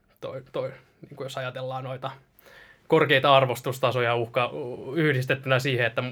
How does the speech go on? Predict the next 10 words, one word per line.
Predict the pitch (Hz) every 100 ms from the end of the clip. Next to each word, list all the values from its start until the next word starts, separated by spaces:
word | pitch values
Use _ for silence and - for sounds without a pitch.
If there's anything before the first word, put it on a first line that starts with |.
| -
osakemarkkinalla | 147 143 135 113 110 - 113 107
tulisi | 107 117 - _ -
korjausliike, | 123 110 110 - - -
niin | 113
tää | -
on | 104
hyvä | - -
pitää | - -
mielessä. | - 82 135 - - _ _ _ _ _ _ _ _ - - - - _
Tota, | - 123 127 120 117 120